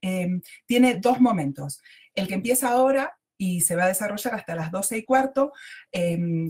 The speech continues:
cuya temática es instituciones cul-, culturales y que va a estar a cargo de Santiago Navarro Sanz, presidente de Wikimedia España. A las doce y cuarto tenemos un descanso y retomamos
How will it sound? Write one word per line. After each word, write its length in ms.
cuya 280
temática 500
es 140
instituciones 560
cul-, 320
culturales 680
y 80
que 100
va 60
a 20
estar 140
a 80
cargo 280
de 60
Santiago 440
Navarro 320
Sanz, 320
presidente 440
de 80
Wikimedia 440
España. 420
A 80
las 160
doce 240
y 80
cuarto 280
tenemos 360
un 80
descanso 600
y 120
retomamos 640